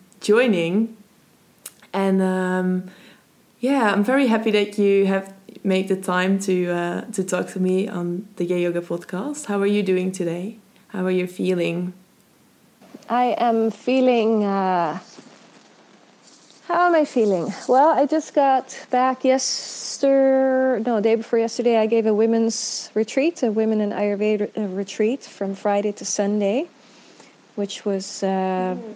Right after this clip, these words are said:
Speaker 2: really lovely. And, um, a lot of beautiful things that happened there. So it was, it was a long week. Um, so a little bit tired, but nothing that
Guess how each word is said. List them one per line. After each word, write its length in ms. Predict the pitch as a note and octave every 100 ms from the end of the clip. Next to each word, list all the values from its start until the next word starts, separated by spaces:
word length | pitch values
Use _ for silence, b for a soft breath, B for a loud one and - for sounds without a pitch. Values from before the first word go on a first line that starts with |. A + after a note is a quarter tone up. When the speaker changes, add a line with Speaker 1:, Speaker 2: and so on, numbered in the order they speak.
| -
Speaker 2:
really 340 | G3+ G3 G3
lovely. 560 | F#3+ F#3+ - G#3+ C4+ F4 _ _ - -
And, 560 | F#3+ F#3+ F#3+ F#3+ F#3+
um, 720 | F#3 F3+ F3+ F3+ F3 F3 F#3+ G3 _ _ b b b _ _ -
a 80 | F#3+
lot 440 | F#3 F#3+ F#3 - -
of 200 | F#3 F3+
beautiful 360 | G3 G3 F#3+ F#3+
things 320 | F#3+ G#3+ G#3+
that 120 | G#3 F#3+
happened 420 | F#3+ G3 F#3 F#3+
there. 340 | F#3+ B3 D4
So 200 | - A3
it 40 | G#3
was, 200 | G#3+ C4
it 140 | C4+
was 160 | C4+ C#4
a 40 |
long 300 | C4+ C4 B3+
week. 420 | A3 C#4 - - b b b b -
Um, 760 | G#3+ G#3 G3+ G3+ G3+ G#3 G#3 - _ _ -
so 120 | A4+ A4+
a 20 | F#4
little 240 | D#4+ C#4+
bit 180 | B3 A#3
tired, 460 | G#3+ F#3+ G#3+ A#3+ A#3+
but 260 | B3+ A#3 - - - -
nothing 480 | C4 B3+ B3 B3 A3+
that 440 | A3 G#3+ - -